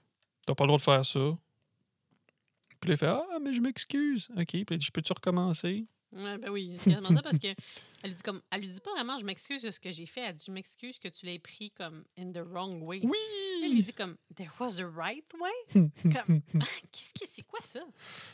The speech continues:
Speaker 2: Puis elle dit comme, « Maintenant que genre je me suis excusée, j'imagine que tu te demandes qu'est-ce que tu peux faire pour moi. » Puis comme,
Speaker 1: Une espèce de
Speaker 2: euh,
Speaker 1: malade.
Speaker 2: Non,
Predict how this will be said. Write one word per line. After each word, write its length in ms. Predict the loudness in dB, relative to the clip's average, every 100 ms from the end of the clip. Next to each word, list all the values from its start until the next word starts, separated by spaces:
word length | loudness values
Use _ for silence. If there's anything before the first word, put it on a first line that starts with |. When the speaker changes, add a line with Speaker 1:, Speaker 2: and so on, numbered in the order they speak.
| -16
Speaker 2:
Puis 80 | -6
elle 120 | -6
dit 120 | -6 -8
comme, « 180 | -6 -4
Maintenant 380 | -6 -6 -10
que 180 | -6 -6
genre 320 | -6 -8 -8 -10
je 100 | -12
me 80 | -14
suis 160 | -14
excusée, 400 | -16 -16 -14 -12
j'imagine 340 | -8 -8 -8 -10
que 80 |
tu 120 | -12 -12
te 60 |
demandes 260 | -10 -8 -8
qu'est-ce 180 | -10 -12
que 60 |
tu 140 | -14 -12
peux 100 | -10
faire 200 | -6 -6
pour 160 | -8 -10
moi. » 240 | -10 -10 -14 -14 -10 -8 -10 -10
Puis 80 | -12
comme, 160 | -10 2
Speaker 1:
Une 60 | 4
espèce 400 | 4 2 2 4
de 80 | 2
Speaker 2:
euh, 60 |
Speaker 1:
malade. 560 | 4 4 4 2 2 2
Speaker 2:
Non, 240 | 0 -10